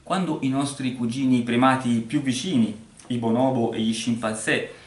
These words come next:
hanno paura o sono nervosi a causa del comportamento aggressivo di un loro simile,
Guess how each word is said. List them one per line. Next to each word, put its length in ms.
hanno 260
paura 480
o 80
sono 380
nervosi 560
a 180
causa 320
del 160
comportamento 720
aggressivo 480
di 80
un 80
loro 180
simile, 520